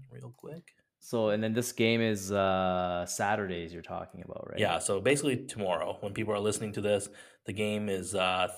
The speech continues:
Speaker 1: three, three o'clock Pacific time. Um, so, yeah, we'll see how that goes.
Speaker 2: So the only thing I have is, uh, Villanova. And,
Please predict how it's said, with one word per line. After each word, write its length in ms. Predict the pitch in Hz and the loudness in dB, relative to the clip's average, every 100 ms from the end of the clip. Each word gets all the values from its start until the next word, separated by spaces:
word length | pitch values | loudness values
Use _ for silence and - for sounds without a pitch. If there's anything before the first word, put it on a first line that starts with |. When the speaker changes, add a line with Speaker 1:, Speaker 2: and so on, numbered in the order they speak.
| - - | -12 -6
Speaker 1:
three, 920 | 110 117 120 123 123 123 123 123 120 - - | -2 0 0 0 0 0 0 -2 -6 -16 -18
three 180 | - 120 | -4 -4
o'clock 380 | - 120 123 - | -4 -6 -6 -6
Pacific 440 | 110 123 139 139 | -6 -4 -8 -8
time. 300 | 160 180 208 - _ _ _ _ _ | -8 -8 -10 -14 _ _ _ _ _
Um, 580 | 104 104 101 101 98 98 | -12 -8 -6 -6 -6 -10
so, 520 | 98 107 101 101 98 98 - _ _ _ _ _ _ - _ | -4 0 2 2 0 -6 -18 _ _ _ _ _ _ -14 _
yeah, 300 | 92 104 104 | -8 -4 -2
we'll 220 | 87 95 | -4 -6
see 200 | 95 101 | -8 -6
how 100 | 95 92 | -6 -6
that 160 | 90 | -8
goes. 260 | - 113 - - _ _ _ _ _ | -10 -12 -16 -20 _ _ _ _ _
Speaker 2:
So 160 | 117 | 0
the 80 | 117 | 4
only 240 | 120 135 127 | 4 6 4
thing 180 | 131 | 2
I 160 | 117 113 | 4 4
have 300 | 113 110 101 | 6 4 4
is, 260 | 101 92 98 | -2 -2 -2
uh, 240 | 90 90 | -2 -2
Villanova. 1080 | 95 101 95 90 92 95 95 92 90 87 90 | -4 -4 -4 -2 -4 -2 -2 0 -2 -4 -4
And, 260 | 90 95 | -6 -10